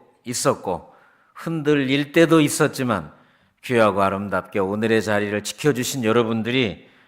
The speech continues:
우리 교회의 기둥이고 하나님의 축복들이십니다. 앞으로도 우리 교회가 교회로서의 역할을 잘 감당할 수 있도록 여기 계신 분들이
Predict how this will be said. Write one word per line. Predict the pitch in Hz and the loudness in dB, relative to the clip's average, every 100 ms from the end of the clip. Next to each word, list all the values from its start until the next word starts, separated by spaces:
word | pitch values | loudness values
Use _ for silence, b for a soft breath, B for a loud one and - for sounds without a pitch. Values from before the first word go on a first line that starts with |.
| b | b
우리 | 95 95 | -10 -8
교회의 | - 101 98 98 90 90 87 - | -6 -6 -4 -4 -4 -4 -10 -10
기둥이고 | 156 147 160 147 110 90 73 b b b - | -6 0 0 0 0 -4 -6 b b b -10
하나님의 | 110 107 95 82 73 78 | -4 -4 -4 -8 -10 -12
축복들이십니다. | - - - 113 - 87 82 - 92 80 69 76 _ b b b b b b | -16 -10 -6 -6 -4 -8 -8 -8 -8 -8 -10 -12 _ b b b b b b
앞으로도 | 80 - 110 110 | -4 0 2 2
우리 | 113 101 | 0 0
교회가 | 113 113 107 107 95 101 - b b - | 2 4 4 2 0 -4 -14 b b -4
교회로서의 | 120 120 127 120 120 131 127 | 2 4 6 4 2 0 2
역할을 | 117 - 127 113 113 104 - b b b - | 2 0 -2 0 0 -4 -12 b b b -12
잘 | - 139 | -4 0
감당할 | 131 135 127 139 127 | 0 0 2 4 4
수 | 123 135 | 0 -2
있도록 | 123 139 139 104 - B B B B 98 | -2 2 4 4 0 B B B B 0
여기 | 131 131 | 0 0
계신 | 127 123 143 127 | 0 0 0 0
분들이 | 135 131 139 160 190 - | 0 0 2 2 0 -8